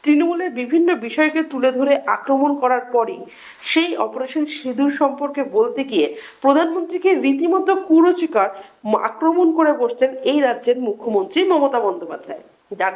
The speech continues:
ফলে তার মন্তব্য নিয়ে শুরু হয়েছে বিতর্ক। আজ আলিপুরদুয়ার সফরে এসেছেন দেশের প্রধানমন্ত্রী নরেন্দ্র মোদী, আর সেখানেই তিনি বিভিন্ন বিষয় নিয়ে বক্তব্য রেখেছেন। রাজনৈতিকভাবে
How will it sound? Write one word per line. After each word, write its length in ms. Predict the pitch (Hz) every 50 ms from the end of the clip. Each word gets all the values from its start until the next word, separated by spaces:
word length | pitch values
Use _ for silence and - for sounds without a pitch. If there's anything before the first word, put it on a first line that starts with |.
| -
ফলে 140 | - 214 208
তার 200 | 202 202 202 196
মন্তব্য 480 | 196 190 202 208 202 - 302 262 294 320
নিয়ে 300 | 294 285 277 269 254 247
শুরু 240 | 269 262 233 233 240
হয়েছে 240 | 254 262 254 311
বিতর্ক। 580 | 302 - 196 - - 196 180 175 - - - - - - - _ _ - - - _ _ _ _ _ _ _ _
আজ 280 | - - 254 294 370 381 - -
আলিপুরদুয়ার 760 | - 247 247 254 302 - - 403 403 - 349 370 381 359 359 359
সফরে 460 | 359 - 269 233 233 - 285 294 285
এসেছেন 480 | - 220 - - 247 - - 190 180 - - - - - - - _ _ _ 202
দেশের 320 | 226 247 247 370 339 - -
প্রধানমন্ত্রী 640 | 226 233 220 254 302 302 302 330 311 285 311 311
নরেন্দ্র 380 | 285 220 185 165 160 165 165 165
মোদী, 300 | 156 151 147 - - - -
আর 140 | 180 185 190
সেখানেই 520 | 190 - - 247 240 240 240 262 294 320 311
তিনি 260 | 311 311 294 302 311
বিভিন্ন 800 | - - - - 233 240 226 262 311 302 294 302 330 320 320 311 311 - - - _ -
বিষয় 380 | 185 247 240 - 330 330 320
নিয়ে 160 | 302 330 339
বক্তব্য 480 | 330 - - - - - 208 196 - 185
রেখেছেন। 460 | 175 160 - - - - - - - - - - _ _ - _ _ _ _ -
রাজনৈতিকভাবে 1120 | 214 214 226 233 247 262 262 320 392 403 453 440 - - 403 427 403 302 214 220 240 240